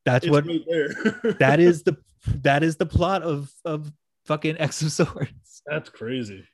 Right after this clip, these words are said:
Speaker 1: Isn't that nuts? This was two fucking years ago, man. <laughs>
Speaker 2: <laughs>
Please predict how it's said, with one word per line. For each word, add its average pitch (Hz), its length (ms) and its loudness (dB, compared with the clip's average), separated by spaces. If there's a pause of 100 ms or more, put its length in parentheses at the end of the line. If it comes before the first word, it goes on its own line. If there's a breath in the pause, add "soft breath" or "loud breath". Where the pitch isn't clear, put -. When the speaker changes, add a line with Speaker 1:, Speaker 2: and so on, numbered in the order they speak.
Speaker 1:
Isn't 147 160 -4
that 214 180 -4
nuts? 156 800 -6
This 180 120 -6
was 196 140 -6
two 233 260 2
fucking 214 340 -2
years 175 320 -2
ago, 117 300 -8
man. 113 360 -8
<laughs> - 20 -10
Speaker 2:
<laughs> 262 480 -4